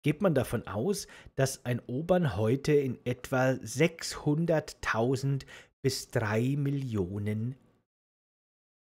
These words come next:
Millionen <laughs> Yen wert wäre. Was? Ja, das steht da. Sechshunderttausend bis drei Millionen Millionen Yen wert wäre, was ungefähr fünftausend bis fünfundzwanzigtausend Euro entspricht.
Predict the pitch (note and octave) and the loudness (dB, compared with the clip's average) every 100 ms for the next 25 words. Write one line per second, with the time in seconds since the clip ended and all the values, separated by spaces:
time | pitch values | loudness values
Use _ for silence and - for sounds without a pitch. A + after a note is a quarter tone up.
0 | _ _ A#2+ A#2 A2 G#2 G#2 A2 A#2 C#3 | _ _ -2 -2 0 0 0 0 0 0
1 | D#3 - - - - _ _ D3 D#3+ C3+ | -4 -8 -12 -12 -16 _ _ 8 10 10
2 | A#2+ A2+ - C3 A#2 G#2 F#2+ F#2+ _ _ | 4 2 2 2 4 4 2 -2 _ _
3 | _ _ _ _ F3 A3 - - - - | _ _ _ _ 6 6 -4 -18 -16 -18
4 | - C#3 E3+ - A3+ A3 C#3 F#2+ - - | 0 2 2 0 0 2 2 2 -4 -20
5 | - F#3 F#3 A3 G#3+ - E3 F3 G3 E3 | -2 -2 0 0 0 2 2 2 0 -2
6 | - D3 D#3 F3 D#3+ C#3+ D#3 D#3 C#3+ C3 | 2 6 8 8 4 4 4 4 4 4
7 | B2+ B2 F#3 C4+ D#3 G#2+ G#2 G#2+ F#2 F#2+ | 4 10 12 12 6 2 0 0 0 -2
8 | F#2 G2+ F#2 F2 E2+ - - - - - | -2 -2 -2 -2 -4 -10 -18 -6 -4 0
9 | A3 G#3+ G3 D#3+ - G#3 - - A#2+ C3+ | 0 2 2 0 4 0 0 0 4 4
10 | D3 C#3+ - B2+ - C#3+ C#3 C3 - A2 | 4 -2 -2 -2 0 -2 0 -2 -2 -2
11 | A2 - G2+ G#2 - - G#2+ G2 F2 - | -4 -4 -4 -2 -4 -4 -2 -2 -4 -8
12 | - F#2 - - | -10 -10 -10 -14